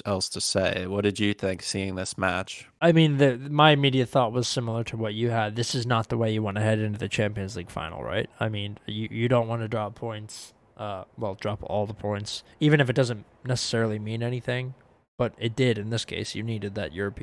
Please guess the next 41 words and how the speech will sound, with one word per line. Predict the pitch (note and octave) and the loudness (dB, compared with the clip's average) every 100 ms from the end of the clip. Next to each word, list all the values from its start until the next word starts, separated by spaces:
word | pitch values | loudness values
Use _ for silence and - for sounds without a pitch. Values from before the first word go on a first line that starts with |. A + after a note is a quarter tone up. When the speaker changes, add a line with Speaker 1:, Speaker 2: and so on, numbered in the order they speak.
| - | -10
Speaker 2:
you | A#2 | -6
needed | A#2 G#2+ G2+ - | -4 -2 -4 -4
points | A#2+ G#2+ | -6 -6
for | - F2 | -8 -6
European | G2+ G2 C3 B2+ | -6 -4 -6 -8
competition. | - - - - - C3 _ _ _ _ | -10 -12 -14 -16 -16 -20 _ _ _ _
Um, | C3 A#2+ A#2 A2+ A2 - _ _ | -6 -4 -4 -6 -10 -20 _ _
you | C#3+ D3+ | 4 10
don't | D3+ C3 | 10 8
wanna | C3+ C3+ | 2 2
head | A#2 A#2+ | 0 -2
into | A#2 A2+ | -4 -8
the | A2+ | -10
Champions | A2+ A#2 A2 A2 | -8 -8 -8 -8
League | A2+ A2 | -8 -8
final, | - A#2 A#2 A#2 A2+ - - - _ | -6 -4 -4 -4 -4 -8 -20 -20 _
uh, | A2+ A2+ A2+ A2+ A2+ | 0 2 2 2 0
behind | B2+ - C#3 B2+ A#2 - B2 | -4 -4 -2 -2 -4 -8 -6
a | A#2 A2 - | -6 -6 -4
sorry | - B2 B2 | 4 6 6
performance | A2+ A2+ - A#2 A2+ G#2+ - | 4 -4 -6 -8 -6 -10 -6
like | A#2 B2 B2 - | 0 2 2 -2
this. | A#2 A#2+ - - - - _ _ _ | -2 -2 -2 -10 -14 -20 _ _ _
Um, | A#2+ A#2 A#2 | -4 -2 0
I | A2+ | 4
don't | D3+ D#3+ C#3 | 4 4 0
think | D#3+ C3+ | -4 -6
it | C3 | -6
was | A#2 B2 - C3 | -4 -4 -4 -10
necessarily | A2 A#2 - A#2+ A2+ | -8 -6 -2 0 0
the | A2 | -2
worst | A2+ A#2+ - | 2 2 0
I've | A#2 | -6
seen | - A#2 A#2 | -4 -4 -2
Chelsea | A2+ A2+ A2+ | -2 -4 -4
play | A2+ A2 | -2 -2
this | A2 A2 | -2 -4
season, | - A2+ A2+ G#2+ G#2+ - - _ _ | -6 -6 -6 -8 -10 -14 -20 _ _
but | A#2 A#2 | 2 2
it | G#2+ | -6
certainly, | - C#3+ G#2+ A#2 A#2 A2+ A2 | 0 0 0 -4 -6 -6 -8